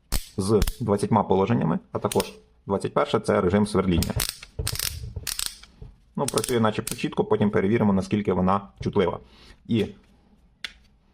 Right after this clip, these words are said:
перемикання двох швидкостей також доволі чітке, з чіткою фіксацією. Кнопка аверсу та реверсу, подивимося, чи не буде вона заважати, ну, на перший погляд, все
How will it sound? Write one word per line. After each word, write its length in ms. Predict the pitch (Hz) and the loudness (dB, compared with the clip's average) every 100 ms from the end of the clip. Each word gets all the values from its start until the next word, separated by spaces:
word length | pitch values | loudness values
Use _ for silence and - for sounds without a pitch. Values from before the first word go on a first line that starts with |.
| _ _ _ _ - | _ _ _ _ -2
перемикання 520 | 113 107 104 98 92 | 2 2 4 4 4
двох 200 | 92 90 | 2 0
швидкостей 540 | 101 - 127 147 151 - _ - - _ _ - - _ _ _ | 0 -4 -2 -2 -2 -6 _ -20 -20 _ _ -16 -16 _ _ _
також 260 | - 110 90 | -6 -2 2
доволі 280 | 98 90 90 | 4 4 2
чітке, 420 | 131 123 139 135 | -2 -2 0 0
з 280 | 104 92 117 - | 0 2 0 -2
чіткою 360 | - 95 104 104 | -8 -2 2 2
фіксацією. 640 | 98 92 95 - 92 - - _ - - - _ - | 2 0 -2 -2 -4 -6 -8 _ -20 -20 -20 _ -2
Кнопка 280 | 123 - - | -2 2 2
аверсу 380 | 101 95 - | 4 2 2
та 120 | 107 123 | 2 2
реверсу, 400 | 147 143 120 135 - - | 6 6 4 0 -2 -4
подивимося, 380 | 101 98 95 | 0 0 0
чи 120 | 95 95 | 0 0
не 60 | |
буде 180 | 92 92 | 2 2
вона 160 | 92 95 | 4 4
заважати, 440 | 117 135 147 - | 2 2 2 2
ну, 220 | 101 113 - - | 0 -2 -6 -6
на 120 | 98 | -4
перший 340 | 98 117 113 | 0 -2 -2
погляд, 340 | - 113 101 - _ _ - - - | -2 0 -2 -4 _ _ -14 -14 -14
все 260 | - 110 | -2 -2